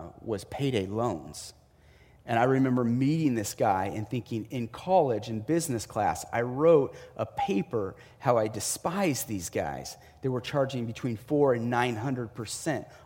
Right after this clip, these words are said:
on interest. And he had made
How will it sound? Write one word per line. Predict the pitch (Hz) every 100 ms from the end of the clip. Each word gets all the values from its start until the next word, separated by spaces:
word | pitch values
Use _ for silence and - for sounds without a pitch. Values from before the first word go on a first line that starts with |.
| -
on | 117
interest. | 117 151 127 - - - - - - - - - - - -
And | 143 127
he | 101 - 190 202
had | 165 143 110 110 - 139
made | 139 131